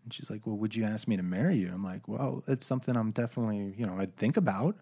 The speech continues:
And she's like, "Well, would you ask me to marry you?"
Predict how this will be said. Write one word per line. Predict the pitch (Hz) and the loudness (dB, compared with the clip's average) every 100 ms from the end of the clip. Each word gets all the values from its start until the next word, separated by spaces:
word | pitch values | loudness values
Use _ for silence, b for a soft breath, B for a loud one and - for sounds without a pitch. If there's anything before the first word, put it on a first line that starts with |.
| _ _ _ _ _ _ _ _ _ _ _ - | _ _ _ _ _ _ _ _ _ _ _ -20
And | |
she's | - 117 | -16 -10
like, | 104 - | -10 -6
"Well, | 107 | -4
would | 107 110 107 | 0 0 2
you | |
ask | 104 104 - | 2 2 0
me | 104 | -2
to | 95 | 0
marry | 95 127 190 92 | 4 6 6 4
you?" | 87 - | -2 -10